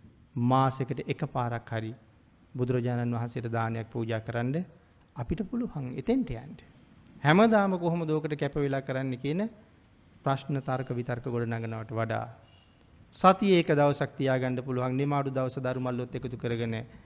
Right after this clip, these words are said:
අපි බුදුරජාණන් වහන්සේට උදේ පාන්දර කිරි ආහාර දානයක් පූජා කරමු කියලා. මාසෙකට එක දවසක් තියාගෙන පසළොස්වක පෝය දවසට අපේ ගෙදරදී ඒ කාරණාව කරනවා කියලා. එහෙම දවසක් තියාගන්න.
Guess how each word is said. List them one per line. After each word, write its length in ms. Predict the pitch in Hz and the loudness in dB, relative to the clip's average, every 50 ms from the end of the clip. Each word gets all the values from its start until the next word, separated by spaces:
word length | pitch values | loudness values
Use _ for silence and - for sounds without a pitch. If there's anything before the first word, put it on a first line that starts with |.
| - - - - - | -20 -20 -20 -10 -4
අපි 200 | - 151 147 180 175 | 0 0 2 2 2
බුදුරජාණන් 640 | 151 156 147 151 151 139 147 143 139 139 139 135 | 2 4 4 4 4 6 4 4 2 2 0 0
වහන්සේට 360 | 131 127 131 127 - 135 123 | 0 -2 -2 -4 -4 -4 -2
උදේ 280 | 131 127 127 127 135 135 | -2 -2 0 -2 -2 -2
පාන්දර 400 | 131 - 120 120 123 120 120 123 | -2 -2 -2 -2 -2 -2 -4 -6
කිරි 220 | 120 - 131 127 123 | -6 -6 -6 -4 -4
ආහාර 300 | 123 113 120 120 120 120 | -2 -2 -2 -4 -4 -4
දානයක් 360 | 117 117 113 117 117 117 117 | -4 -4 -4 -4 -6 -8 -8
පූජා 340 | - 127 120 117 120 120 117 | -8 -6 -6 -6 -6 -8 -8
කරමු 300 | - 135 127 139 151 147 | -8 -8 -8 -8 -8 -10
කියලා. 300 | - - - 214 165 - - - - - - _ _ - - - _ _ - - - _ _ _ - - - | -10 -12 -12 -12 -14 -16 -20 -20 -20 -20 -20 _ _ -20 -20 -20 _ _ -20 -20 -20 _ _ _ -16 -6 0
මාසෙකට 580 | 139 143 156 160 175 190 190 - 196 185 180 170 | 6 8 10 12 12 12 10 8 2 0 0 0
එක 140 | 170 160 160 | 0 0 2
දවසක් 420 | 147 143 139 139 135 - 135 - | 2 2 2 0 0 -4 -10 -12
තියාගෙන 480 | - - 123 123 131 151 160 170 170 165 160 - - - - - - - - - - - - | -8 -6 -6 -4 -4 -6 -8 -8 -10 -12 -12 -14 -20 -20 -20 -20 -20 -20 -20 -20 -20 -2 4
පසළොස්වක 600 | - 156 160 - 208 196 202 185 - - 180 175 175 | 6 6 8 8 6 4 4 4 2 0 0 0 0
පෝය 300 | 143 - 175 196 214 214 | 2 4 4 4 6 6
දවසට 340 | 175 175 175 160 - 175 160 | 4 4 2 2 2 0 0
අපේ 300 | 147 143 143 - 202 220 | 0 0 2 4 4 4
ගෙදරදී 540 | 190 185 160 156 147 143 131 127 123 120 117 - - - - - _ - - - _ - - - - - - | 4 2 2 2 2 2 0 0 -2 -2 -4 -6 -8 -18 -20 -20 _ -20 -20 -20 _ -20 -20 -20 -20 -14 -6
ඒ 140 | - 139 135 | -2 -2 -2
කාරණාව 540 | - - 127 123 123 123 123 120 120 123 123 | 0 0 -2 0 -2 -2 -2 -2 -4 -4 -4
කරනවා 380 | 123 127 127 131 147 156 151 | -6 -6 -6 -6 -6 -6 -8
කියලා. 360 | - - - - 175 - - _ - - - - - - - - - | -10 -10 -12 -14 -16 -18 -20 _ -20 -20 -20 -20 -20 -20 -20 -14 -8
එහෙම 260 | - 165 170 240 302 | -2 0 0 0 0
දවසක් 420 | 294 247 - 143 135 - - 120 - | -2 -4 -4 -6 -6 -6 -10 -12 -12
තියාගන්න. 400 | - - - - 143 165 190 - | -12 -14 -14 -14 -14 -18 -20 -20